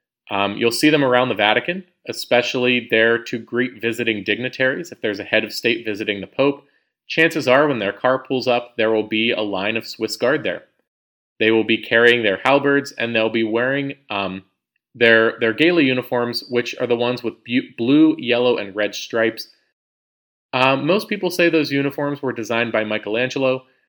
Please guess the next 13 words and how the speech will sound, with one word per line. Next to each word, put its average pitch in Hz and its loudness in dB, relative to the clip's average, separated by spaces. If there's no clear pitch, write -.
That's 254 -8
unclear, 170 0
we're 143 -6
not 143 -4
sure, 139 -4
but 156 2
they 160 4
do 147 4
go 147 2
back 117 2
to - -14
the 104 -4
Renaissance. 95 -10